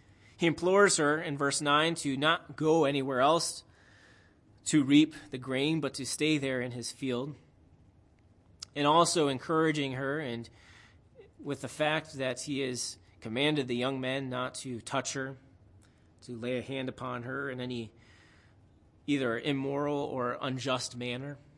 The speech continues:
Also this, we see at the end of verse nine, not only does he implore her to stay, to be one of his young,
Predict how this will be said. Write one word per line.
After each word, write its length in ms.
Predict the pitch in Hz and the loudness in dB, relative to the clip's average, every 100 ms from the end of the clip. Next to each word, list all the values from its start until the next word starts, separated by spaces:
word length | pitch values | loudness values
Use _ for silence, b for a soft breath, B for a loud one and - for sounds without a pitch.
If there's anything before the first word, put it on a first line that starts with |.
| - _ _ _ _ _ _ _ - _ _ _ _ _ _ - _ _ _ _ _ - - b b b b b b _ - | -20 _ _ _ _ _ _ _ -20 _ _ _ _ _ _ -20 _ _ _ _ _ -20 -20 b b b b b b _ 0
Also 380 | 208 208 208 160 | 6 6 6 4
this, 520 | 190 170 - - - b b b b - | 4 4 2 -8 -16 b b b b -4
we 120 | 156 | -2
see 260 | - 160 | 0 2
at 120 | 151 147 | 2 2
the 120 | 139 | -2
end 160 | 143 | -2
of 100 | 139 | -4
verse 440 | 131 135 131 - - _ | -4 -6 -4 -6 -8 _
nine, 460 | 139 123 135 175 165 - B B | -6 -4 -4 -6 -8 -18 B B
not 200 | 160 175 | 8 10
only 200 | 185 190 | 10 8
does 180 | 180 160 | 6 4
he 80 | 165 | 2
implore 380 | 147 - 160 151 | 0 0 0 2
her 100 | 156 | 0
to 120 | 135 | -2
stay, 680 | - - 165 156 147 165 165 - - b b b b b | -2 0 2 2 2 0 -6 -16 -20 b b b b b
to 120 | - | 2
be 200 | 151 156 | 8 10
one 200 | 151 151 | 10 6
of 80 | 151 | 4
his 180 | 147 131 | 0 2
young, 320 | 143 143 135 | 0 2 -2